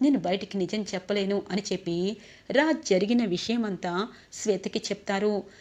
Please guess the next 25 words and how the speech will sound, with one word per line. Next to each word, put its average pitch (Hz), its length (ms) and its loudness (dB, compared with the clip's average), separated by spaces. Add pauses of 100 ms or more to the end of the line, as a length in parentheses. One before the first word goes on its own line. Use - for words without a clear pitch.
(160)
కావ్య 247 280 2
ఒక్కసారిగా 202 880 -4
రాజు 175 360 -4
మాటలకి 202 640 -2 (380)
పొంగిపోతుంది. 202 840 -2 (280)
అంటే 196 380 2 (320)
రాహుల్ 277 360 2 (140)
చేసిన 214 240 0
పాపానికి 208 560 -6
పుట్టిన 208 440 -4
బాబే 185 440 -2 (260)
ఆ 196 120 0
బాబా. 185 400 0 (380)
ఆ 262 120 2
స్వర్ణ 196 500 0 (200)
నాకు 233 200 2
తెలుసు. 190 460 0 (360)
న్యూస్ 330 300 8
రిపోర్టర్ 202 440 2 (220)
స్వర్ణ 190 360 0
నాకు 208 260 -2
తెలుసు. 202 440 -2 (300)
నాకు 285 180 4
సహాయం 220 460 2 (120)
చేసిందే 202 500 2